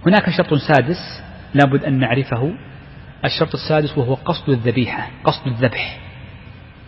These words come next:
قصد الذبح. فمن لم يقصد الذبح فإنه لا تحل ذبيحته.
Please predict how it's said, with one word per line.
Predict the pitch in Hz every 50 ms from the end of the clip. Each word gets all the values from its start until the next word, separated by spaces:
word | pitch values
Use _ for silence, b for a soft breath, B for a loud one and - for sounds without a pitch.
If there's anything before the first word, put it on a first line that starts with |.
| - - -
قصد | 160 147 - - -
الذبح. | 135 117 113 123 107 - - - - - - - - - - - - - - - - - - - - - - - - -
فمن | - 131 139 151 156 160 151 143 139
لم | 139 135 131 131
يقصد | 127 143 156 - - - - 131 120
الذبح | 123 113 113 117 135 147 147 - - - 156 175 - - - - - - - - - - - - - - - - - - - -
فإنه | - 165 147 139 135 123 120 127
لا | 151 156
تحل | 151 151 - - 170 156 135
ذبيحته. | 117 117 110 110 - - - - - -